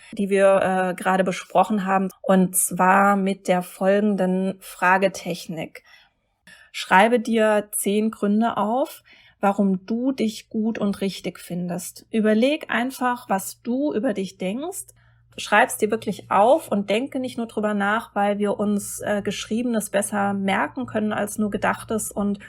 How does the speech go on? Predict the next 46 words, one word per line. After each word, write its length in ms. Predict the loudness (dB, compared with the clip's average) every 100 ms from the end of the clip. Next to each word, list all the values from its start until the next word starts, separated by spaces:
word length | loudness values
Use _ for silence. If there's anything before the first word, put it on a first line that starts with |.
| -20 -18 -12
es 120 | -4
geht 180 | -2 2
ja 80 | 4
darum, 340 | 6 4 4
diese 220 | 2 2
neuen 320 | 4 6 4 4
Gedanken 480 | 4 2 2 -2
in 180 | -2 0
deinem 540 | 2 4 4 2 0 -2 -6 -2
Gedächtnis 600 | 6 6 6 0 -2 0
und 120 | 0
in 120 | 0
deinem 300 | 2 2 2
Bild 180 | 2 0
von 180 | -2 -2
dir 120 | 0
selber 260 | 0 0
zu 140 | -4 -6
verankern. 640 | -6 -2 -2 -4 -6 -8
Deswegen 440 | -8 -6 -4 -4
ist 160 | -6 -6
immer 220 | -4 -2
besser, 260 | 0 -2 -4
das 160 | -4 -4
aufzuschreiben. 1000 | -4 -4 -8 -8 -2 2 2 2 0 -4 -14 -20 -20 -20 -20 -20 -20 -20 _
Also 280 | 2 2 2
schreibe 400 | -2 0 2 2
dir 180 | -2 -2
zehn 280 | -2 -2
Gründe 420 | -2 0 2 2 2
auf, 400 | 4 2 0 -2
warum 420 | -2 -2 -4 -4
du 300 | -4 -2 -2
dich 380 | -4 -6 -8 -6
gut 240 | -4 -2
und 160 | -2 -2
richtig 400 | -4 -6 -14 -12
findest. 520 | -12 -8 -8 -10 -8
Und 360 | -6 -6 -2 4
wenn 160 | 4
du 80 | 6
da 140 | 6
ein 80 | 4
bisschen 320 | 2 -2 -2
nachdenken 640 | 2 2 0 -2 -2 0 0
musst, 280 | 0 -2